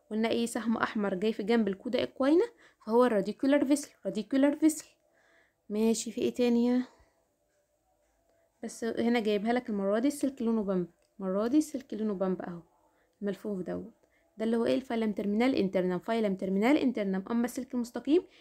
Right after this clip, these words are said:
اللي عليه خط كده وعامل زي علامة الزائد كده، ده اللي هو إيه؟ هيبقى الانتيرو ميديان فين والانتيرو سباينال ارتري، بس كده. امم،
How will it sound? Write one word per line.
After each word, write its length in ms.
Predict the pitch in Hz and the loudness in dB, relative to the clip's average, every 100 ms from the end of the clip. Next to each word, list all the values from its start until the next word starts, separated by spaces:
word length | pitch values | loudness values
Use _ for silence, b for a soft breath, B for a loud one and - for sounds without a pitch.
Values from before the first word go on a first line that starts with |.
| B - | B -8
اللي 120 | 196 | -4
عليه 120 | 214 | -2
خط 280 | - - - | -4 -8 -4
كده 320 | 277 330 392 _ _ | -2 0 -2 _ _
وعامل 200 | 226 233 | 0 2
زي 100 | 220 | 2
علامة 220 | 208 233 233 | 2 0 -2
الزائد 280 | 208 - - | -4 -4 -4
كده، 260 | - 381 b b b | -4 -4 b b b
ده 100 | 220 | -2
اللي 120 | 240 247 | 0 2
هو 180 | 262 | 2
إيه؟ 280 | - 269 311 - b b | 2 2 0 -2 b b
هيبقى 240 | - 240 262 | -2 2 2
الانتيرو 420 | 247 226 262 247 | 0 -2 -2 0
ميديان 280 | 254 254 247 | 2 2 2
فين 140 | 311 | 2
والانتيرو 400 | 320 233 233 233 | 4 2 0 -2
سباينال 320 | 202 214 208 | 0 -2 -2
ارتري، 300 | - 185 - - | -2 -4 -8 -12
بس 280 | 190 202 - | -8 -8 -10
كده. 180 | - 185 _ _ _ _ _ _ _ _ _ _ _ _ _ _ _ _ _ _ | -14 -16 _ _ _ _ _ _ _ _ _ _ _ _ _ _ _ _ _ _
امم، 520 | 220 202 202 208 208 | -4 0 0 0 -2